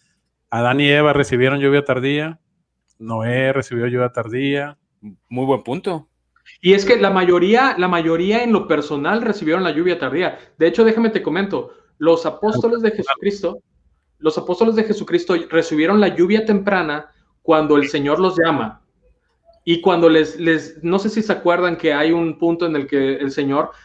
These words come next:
Speaker 3: manda a los discípulos que vayan de par en par y después manda setenta y les da potestad. Esto es que el Espíritu Santo los acompaña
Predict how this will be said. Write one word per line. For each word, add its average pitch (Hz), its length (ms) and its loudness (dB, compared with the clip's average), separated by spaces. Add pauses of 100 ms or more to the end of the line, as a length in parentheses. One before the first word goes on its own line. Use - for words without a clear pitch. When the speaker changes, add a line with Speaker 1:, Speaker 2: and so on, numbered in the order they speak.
(140)
Speaker 3:
manda 175 380 2
a - 20 4
los 160 180 4
discípulos 170 600 0
que 160 100 -2
vayan 160 380 -2
de 143 120 -2
par 147 260 -2
en 165 160 -4
par 170 480 2 (300)
y 139 260 2
después 139 320 -2
manda 160 220 -2
setenta 165 600 -4
y 175 120 -2
les 156 260 0
da 160 300 0
potestad. 165 800 0 (180)
Esto 175 380 2
es 220 240 -2 (260)
que 165 200 0
el 147 100 0
Espíritu 214 440 -2
Santo 208 360 0
los 196 240 0
acompaña 143 760 -4